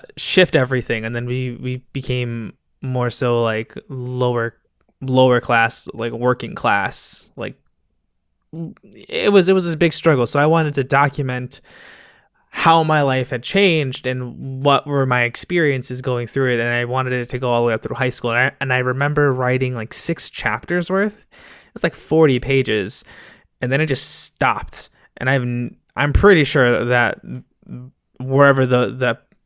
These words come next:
stuff is, it's lost to time, um, in some old hard drive of some computer that's probably decrepit now. But, um, I think I remember a couple years ago, I actually had an idea for a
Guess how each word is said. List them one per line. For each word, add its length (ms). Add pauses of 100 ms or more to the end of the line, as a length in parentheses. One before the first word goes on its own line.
(100)
stuff 380
is, 160
it's 260
lost 320
to 80
time, 460 (460)
um, 260
in 180
some 320
old 200
hard 260
drive 240
of 120
some 200
computer 500
that's 380 (120)
probably 460
decrepit 540
now. 260
But, 320 (840)
um, 460 (920)
I 80
think 180
I 60
remember 420
a 140
couple 420
years 420
ago, 480
I 120
actually 420
had 640
an 80
idea 480
for 520
a 460